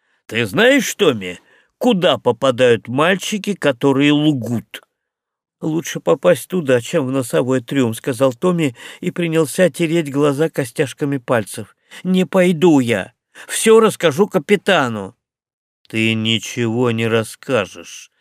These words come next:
строго сказал Билл. «Это тебе наказание за все, что ты сегодня наврал про нас.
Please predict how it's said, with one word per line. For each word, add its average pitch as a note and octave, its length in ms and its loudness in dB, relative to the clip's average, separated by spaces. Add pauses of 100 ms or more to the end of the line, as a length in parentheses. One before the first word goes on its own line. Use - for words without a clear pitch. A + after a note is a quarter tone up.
(200)
строго G#2 500 -4
сказал G2 460 -6
Билл. F#2 320 -10 (420)
«Это C3+ 340 0
тебе C#3+ 300 0
наказание C#3 680 0
за B2 200 0
все, D#3 480 2 (220)
что - 280 -4
ты D3 180 0
сегодня C#3+ 640 2
наврал C#3 600 0
про B2 260 -2
нас. A2+ 440 -8